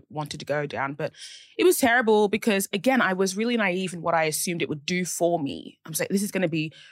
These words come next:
really awe-inspiring, life-affirming. It's going to animate me, activate me. I'm gonna feel excitable and, and amazing." And I just felt burnt out and stressed because,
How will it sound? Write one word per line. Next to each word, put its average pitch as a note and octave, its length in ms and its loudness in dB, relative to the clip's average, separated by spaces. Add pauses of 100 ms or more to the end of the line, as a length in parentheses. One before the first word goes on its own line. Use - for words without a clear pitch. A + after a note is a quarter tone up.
(120)
really F3 560 2
awe-inspiring, F3+ 960 2
life-affirming. F3 1120 -2 (260)
It's - 180 -2
going F3 260 0
to - 180 -10
animate F#3 460 0
me, D#3 200 -2
activate E3 540 -4
me. C#3 80 -8
I'm E3 120 -6
gonna F#3 160 -2
feel F3 180 -2
excitable F3+ 720 -2
and, D3+ 140 -6 (280)
and F3+ 100 2
amazing." F#3+ 400 2
And E3+ 80 2
I F3+ 40 -2
just - 140 -6
felt - 220 0
burnt F#3+ 220 -2
out F3+ 120 0
and E3 120 -2
stressed - 720 -2
because, D#3+ 540 0